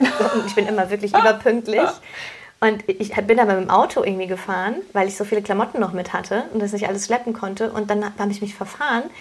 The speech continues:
Speaker 1: weil da ein so eine kleine Straße oder so gesperrt war oder so. Und ich hab, das kann nicht wahr sein. Das hat mich dann total <laughs> nervös gemacht, weil ich wirklich zehn Minuten, glaub ich, zu diesem Casting zu spät kam. Und dann waren die aber im Gespräch so nett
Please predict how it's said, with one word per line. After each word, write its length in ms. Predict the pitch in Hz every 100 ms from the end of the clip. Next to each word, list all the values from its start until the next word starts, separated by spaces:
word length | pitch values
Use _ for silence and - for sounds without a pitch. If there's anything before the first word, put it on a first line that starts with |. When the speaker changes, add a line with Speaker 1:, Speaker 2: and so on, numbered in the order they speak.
| - -
Speaker 1:
weil 80 | 208
da 80 | -
ein 140 | 247
so 60 | 247
eine 120 | 233
kleine 440 | 233 247 233 220 220
Straße 360 | - 240 302
oder 140 | 233 220
so 80 | 220
gesperrt 500 | 220 - 254 403 247
war 100 | 208
oder 120 | 208
so. 60 |
Und 80 | 208
ich 100 | 208
hab, 80 | 214
das 180 | 202 -
kann 220 | - 254
nicht 180 | 262 -
wahr 220 | 233 247
sein. 220 | 185 185 202
Das 220 | 214 226
hat 100 | 262
mich 120 | 240 226
dann 120 | 220
total 340 | 208 - 233
<laughs> 40 | 247
nervös 420 | 240 202 220 -
gemacht, 320 | 185 190 202
weil 80 | 180
ich 100 | 190
wirklich 440 | 208 220 285 320 - - - - - -
zehn 180 | 247 247
Minuten, 300 | 240 240 180
glaub 160 | 143
ich, 80 | 147
zu 60 | 196
diesem 180 | 190
Casting 420 | 185 214 226 170 165
zu 80 |
spät 320 | 170 - 160 -
kam. 340 | 180 196 226 - - - - - _ -
Und 300 | 190 185 185
dann 180 | 185 190
waren 160 | 196
die 80 | 202
aber 120 | 175 175
im 80 | 180
Gespräch 400 | - 202 196 -
so 80 |
nett 320 | 180 175 214